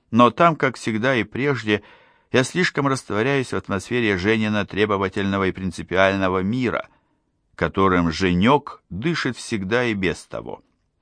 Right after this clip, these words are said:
Бывать со мной значило бы бывать у нас на Волхонке,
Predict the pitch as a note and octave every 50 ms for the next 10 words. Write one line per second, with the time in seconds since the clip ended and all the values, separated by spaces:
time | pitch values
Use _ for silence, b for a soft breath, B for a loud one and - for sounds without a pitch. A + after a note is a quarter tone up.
0 | _ _ _ _ _ _ _ _ _ _ _ - D#2+ F2+ E2+ E2+ F2 F2 - -
1 | - F2+ E2+ F2 F2+ F#2+ F2+ E2 E2+ F2 F2 E2+ - F2+ F2 F2+ F2 F2 F2 E2+
2 | E2 F2 E2 D#2+ F2+ F#2+ F2+ - E2+ E2 E2 F2+ F#2+ - - F#2 F2+ E2+ E2+ E2
3 | E2 - - E3 E3+ A#2+ F#2 - - -